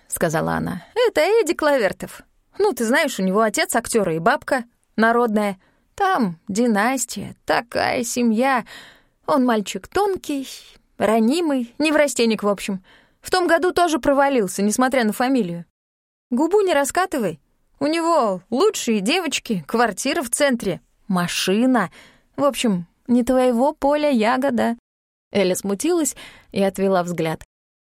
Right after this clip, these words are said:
Потом Наташа предложила ей поехать к ней. Наташа жила на юго-западе, на окраине Москвы. Обычная панельная трёшка, пятнадцать минут пешком от метро. Они пили кофе, и Наташа учила Элю курить.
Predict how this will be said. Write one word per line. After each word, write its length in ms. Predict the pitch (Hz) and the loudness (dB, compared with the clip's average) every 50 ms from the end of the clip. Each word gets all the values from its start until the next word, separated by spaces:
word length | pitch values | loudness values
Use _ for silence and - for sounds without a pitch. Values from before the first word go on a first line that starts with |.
| _ _ _ | _ _ _
Потом 280 | 262 - - 415 370 | 0 2 2 2 2
Наташа 380 | 311 277 277 339 339 320 311 294 | 2 2 2 2 0 0 0 0
предложила 540 | 233 285 247 240 254 254 254 302 311 285 262 | 0 0 2 2 2 2 2 2 2 2 2
ей 240 | 240 247 262 269 254 | 4 4 2 0 0
поехать 640 | - 226 214 220 240 226 - 233 220 - - - - | 0 0 2 2 0 0 -2 -4 -6 -6 -10 -16 -4
к 80 | - | 0
ней. 440 | 202 196 185 160 135 - 170 180 - - _ _ _ _ _ - | 0 2 2 0 -2 -6 -8 -12 -16 -20 _ _ _ _ _ 0
Наташа 440 | 240 254 240 339 349 302 - 262 | 0 2 2 2 0 2 2 0
жила 300 | 208 202 208 226 247 247 | 2 2 2 2 2 2
на 180 | 233 220 208 208 | 2 2 2 2
юго-западе, 840 | 202 214 220 208 214 208 196 202 185 156 - - 143 156 151 - - - - - - _ _ _ | 2 2 2 2 2 2 2 0 0 0 -2 -4 -4 -4 -4 -6 -6 -12 -20 -20 -20 _ _ _
на 160 | 190 202 208 | 0 0 0
окраине 420 | 202 190 - 226 220 214 202 190 185 | 0 0 0 0 2 2 2 2 0
Москвы. 480 | 185 185 196 - - 185 165 180 - _ _ _ _ _ | 0 -2 -2 -4 -8 -10 -14 -16 -18 _ _ _ _ _
Обычная 480 | - 339 359 466 466 - - 180 175 170 | -4 0 0 0 0 0 -2 -2 -2 0
панельная 520 | - 185 208 214 202 190 185 175 160 160 | 0 0 0 2 2 2 0 0 -2 -2
трёшка, 600 | - - 294 339 320 - - - 233 196 160 - - _ | -2 -2 -2 -2 -2 -4 -4 -6 -6 -6 -6 -8 -6 _
пятнадцать 420 | 208 226 269 294 240 - 175 - | -4 -2 0 -2 -2 -4 -4 -4
минут 280 | 180 175 185 208 202 - | -4 -2 -2 -2 -2 -2
пешком 360 | 175 160 - - 190 185 180 | -6 -6 -4 -2 -2 -2 -2
от 120 | 170 - | -2 -4
метро. 360 | - 160 - - - - 160 - _ _ _ _ _ _ _ _ _ _ | -6 -6 -6 -6 -8 -10 -10 -14 _ _ _ _ _ _ _ _ _ _
Они 260 | - 180 175 165 156 | -2 -2 0 0 -2
пили 260 | - 180 165 151 151 | -2 -2 -2 -2 -2
кофе, 400 | 143 - 277 330 320 - 320 285 - - - - _ _ | -2 0 -2 -2 -2 -4 -8 -10 -10 -14 -20 -20 _ _
и 100 | - 180 | -4 -2
Наташа 480 | 160 139 135 - 190 233 247 - - 180 | -2 -2 -2 0 0 0 0 0 -2 -4
учила 320 | 170 151 - - 214 196 | -4 -4 -2 -2 0 0
Элю 420 | 185 160 151 185 190 185 170 170 - _ _ _ _ _ _ _ _ _ | 0 0 0 0 0 0 -2 -4 -10 _ _ _ _ _ _ _ _ _
курить. 500 | - - 175 - 151 - - - - | -4 -2 0 0 -2 -4 -6 -12 -16